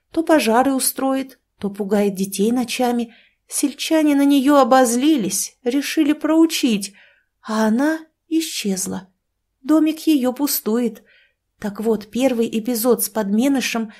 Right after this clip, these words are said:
совпал с пропажей Дуси. А перед этим Аня Артамонова, мама первого пострадавшего мальчика,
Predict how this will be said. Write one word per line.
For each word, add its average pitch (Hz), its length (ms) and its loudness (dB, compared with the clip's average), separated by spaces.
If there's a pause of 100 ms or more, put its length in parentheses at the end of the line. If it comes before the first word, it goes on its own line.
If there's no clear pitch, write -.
(100)
совпал 254 600 0
с - 80 -2
пропажей 233 560 -2
Дуси. 214 600 -4 (360)
А 208 120 -10
перед 208 340 0
этим 233 460 0
Аня 233 380 2
Артамонова, 208 720 0 (300)
мама 240 280 2
первого 208 440 0
пострадавшего 208 840 -2
мальчика, 202 600 -2